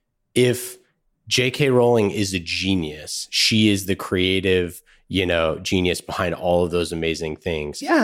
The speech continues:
Speaker 1: Uh, however, there's all sorts of other things that go into, like, marketing the world that she built
Speaker 2: Oh, gosh,
Speaker 1: and,
Speaker 2: yeah.
Speaker 1: and creating all that sort of stuff. And again, that's a book, so it's not a one-to-one example, but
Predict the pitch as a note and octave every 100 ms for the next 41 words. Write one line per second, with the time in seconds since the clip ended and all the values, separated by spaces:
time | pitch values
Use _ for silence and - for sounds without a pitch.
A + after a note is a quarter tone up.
0 | C3 F#2+ F2 E2 - _ _ _ - -
1 | A2+ D#3 D3+ E2 D#2+ G2 - _ _ B2
2 | A2 - A2+ B2 - C#3 A2 - G#2 A2
3 | G2 - G#2+ F#2 F#2+ E2+ F2+ F#2 F2+ F2+
4 | F2 - F2 D#2+ - - E2 F2+ - E2+
5 | F2+ F#2 - F2+ F2+ F2 D#2+ F2+ F2+ D#2+
6 | D#2+ - D#2 E2 G2 D#2+ E2 C4 G3+ F#3
7 | F#3+ F#3+ F#3 F#3+ F3+ D3+ F#2 F2 - G2+
8 | G2+ F2+ D#2+ D#2+ - F2 D2+ - E2+ D#2+
9 | - C3 A#2 F2+ A2 - E2+ G#2 F2 -
10 | - G2+ - G#2+ F2+ F2+ F2+ E2+ E2 D#2
11 | D#2+ B2+ A#2+ F2 D#2+ A2 F#2+ -